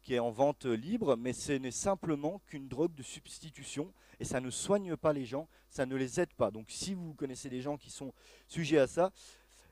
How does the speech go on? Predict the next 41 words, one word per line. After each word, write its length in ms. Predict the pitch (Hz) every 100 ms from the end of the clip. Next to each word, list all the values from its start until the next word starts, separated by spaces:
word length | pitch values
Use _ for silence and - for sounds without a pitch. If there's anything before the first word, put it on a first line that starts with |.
| -
euh, 840 | 135 127 127 123 120 117 110 104 95
c'est 240 | - 196
très 160 | - 202
dur 180 | 180
pour 260 | - 160 160
eux, 140 | 185 196 -
et 80 | 139
il 80 |
faut, 420 | 139 - 185 180 165
euh, 160 | 147
les 220 | 139 147
écouter, 520 | 165 165 - 175 202 165
mais 120 | 139
des 100 | 135
fois, 220 | - 170
voilà, 240 | 151 127
il 60 | 147
y 60 | 120
a, 220 | 107 101
c'est, 380 | - 117 104 95
l'internement, 580 | 113 147 160 143 151 202
c'est 220 | - 190
pas 120 | 190
mal 160 | 170 170
aussi. 240 | 135 - - - - - - -
Alors, 340 | - 160 127 -
la 160 | 208
salvia. 500 | 226 240 214 185 147 107 - - - - _ _ _ - -
La 160 | 143 185
salvia, 400 | - 196 180 233
c'est 160 | - 190
quoi ? 240 | 175 135
Ça, 180 | - 240
c'est 240 | - 214
une 140 | 214 196
sauge, 260 | 196 143
ce 80 | -
n'est 120 | 220
pas 140 | 247 214
une 140 | 214
drogue. 320 | 185 147 110